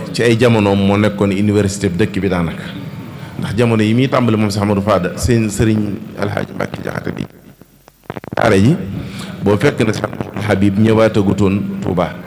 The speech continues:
ndax bi mu jàngalee suñu kilifa yu mag yooyu ba noppi, Sëriñ Bassirou da ko yóbbuwaatoon Mbul, Mbul Kaayeen. Moo tax daara ji bi muy ay jamono moo fi nekkoon jàngukaay bu mag ci Tu-, ci Touba.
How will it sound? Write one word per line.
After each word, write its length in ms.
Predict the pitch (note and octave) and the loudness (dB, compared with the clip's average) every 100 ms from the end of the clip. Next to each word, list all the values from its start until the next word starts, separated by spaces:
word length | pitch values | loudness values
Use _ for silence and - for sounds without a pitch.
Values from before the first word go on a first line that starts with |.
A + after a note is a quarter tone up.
| - | -10
ndax 140 | F#2+ F#2+ | -6 0
bi 100 | G#2+ | 0
mu 120 | A2 | 2
jàngalee 720 | A#2 A2+ G#2+ G2+ G2 F#2+ G2 | 2 4 4 4 2 0 -4
suñu 440 | G2 G#2+ G2+ G2 - | -4 -2 0 -2 -2
kilifa 260 | A2+ G#2 | -2 0
yu 120 | G2 F#2+ | 2 2
mag 180 | F#2+ | 0
yooyu 200 | F#2 F2+ | -2 -2
ba 120 | F2 A2 | -2 -2
noppi, 320 | A2+ - - - - - - - | -2 -4 -10 -12 -16 -16 -14 -10
Sëriñ 200 | - - | 0 0
Bassirou 240 | - - G#2 | 0 -2 -2
da 60 | G#2+ | 0
ko 100 | A2 | 0
yóbbuwaatoon 500 | G#2+ G2+ G2+ G2+ G2+ | 0 0 0 2 4
Mbul, 200 | G2 F2+ - - G2 | 4 0 -2 -6 -2
Mbul 180 | G2+ - | -2 0
Kaayeen. 280 | F#2+ D#2+ - - - - - - - - - - - | -2 -2 -4 -12 -14 -14 -14 -14 -14 -14 -14 -14 -6
Moo 80 | G2 | -4
tax 160 | F#2+ G2 | -4 -2
daara 260 | G#2 G2 | 0 2
ji 120 | F#2 F#2+ | 0 0
bi 120 | G#2 | 2
muy 220 | A2+ A2 - | 2 0 0
ay 140 | A2+ | 2
jamono 320 | A2+ A2 G2 G2+ | 4 4 2 2
moo 140 | G2+ | 0
fi 100 | G2+ | 0
nekkoon 340 | G2+ G2 F#2 F2+ | -2 -2 -2 0
jàngukaay 420 | G2 F#2+ F#2 F2+ | 0 0 0 0
bu 100 | F2 | 0
mag 140 | F#2+ F#2+ | -2 -2
ci 100 | G2 | -4
Tu-, 140 | G2 G2 | -4 -6
ci 100 | - | -6
Touba. 280 | G2+ F2+ E2+ | -2 -2 -2